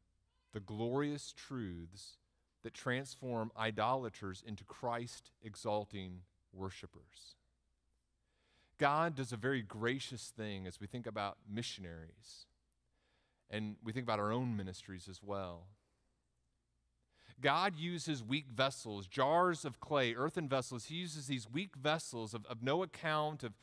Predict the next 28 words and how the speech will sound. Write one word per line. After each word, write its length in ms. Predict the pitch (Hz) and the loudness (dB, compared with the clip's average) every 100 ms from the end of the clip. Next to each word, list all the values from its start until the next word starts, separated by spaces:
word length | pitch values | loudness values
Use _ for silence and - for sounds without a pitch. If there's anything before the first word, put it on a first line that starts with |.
| - | -8
easily 380 | 147 175 165 180 | -2 -2 2 2
breakable. 640 | 120 127 143 156 165 151 | 2 6 6 6 2 0
He 120 | 147 143 | -2 -2
uses 400 | 143 214 170 139 | -4 -4 -4 -4
these 220 | 143 113 | -4 -2
weak 220 | 135 185 | -2 -2
vessels, 460 | 127 147 165 131 123 | 2 0 2 -4 -2
and 100 | 131 | 0
what 120 | 151 | 0
does 100 | 185 | 0
he 80 | 160 | -2
do? 400 | 127 165 131 113 - - | 2 4 4 2 -4 -6
Within 240 | 147 147 220 | 0 4 6
them, 120 | 185 | 6
he, 140 | 160 147 | 4 2
he 100 | 160 | 0
contains 480 | 156 - 165 175 - | 0 0 -2 0 -2
the 100 | 143 | 4
gospel, 580 | 127 127 147 - 139 | 4 6 2 -2 0
a 40 | 131 | 0
gospel 540 | 117 147 208 220 190 | 6 6 6 2 -2
message 400 | 151 156 - 135 | 0 0 -2 -4
that 140 | 151 131 | -6 -4
proclaims 580 | 135 - 170 143 135 - - - | -4 2 2 2 0 -8 -14 0
glorious 500 | 147 170 214 208 - | 6 8 8 6 -2
truths 400 | - 190 147 117 | 2 4 6 4
that 120 | 151 | -6
take 260 | - 180 | 0 0